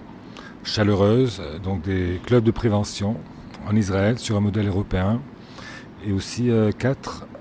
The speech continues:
euh, instituts de formation, euh,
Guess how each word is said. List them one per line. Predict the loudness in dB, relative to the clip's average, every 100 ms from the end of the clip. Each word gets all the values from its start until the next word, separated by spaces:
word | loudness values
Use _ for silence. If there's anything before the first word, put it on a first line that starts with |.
| -10
euh, | -6 -6 -6 -6 -10 -14 -16 -14 -8
instituts | -8 -6 -2
de | 0
formation, | 0 2 0 0 0 -2 -2 -10 -18 -18 -18 -18 -16 -16 -16 -16 -18 -16 -14 -14
euh, | -14 -12 -10 -10